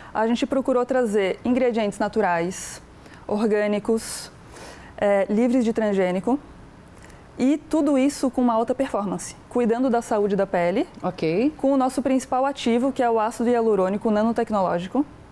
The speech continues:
Speaker 2: Hum.
Speaker 1: que ele ajuda a preencher linhas finas, rugas,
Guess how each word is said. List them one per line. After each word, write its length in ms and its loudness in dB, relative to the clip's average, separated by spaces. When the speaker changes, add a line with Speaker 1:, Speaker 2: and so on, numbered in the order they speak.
Speaker 2:
Hum. 520 -6
Speaker 1:
que 80 -2
ele 100 2
ajuda 280 2
a 20 0
preencher 720 0
linhas 320 -2
finas, 520 2
rugas, 920 0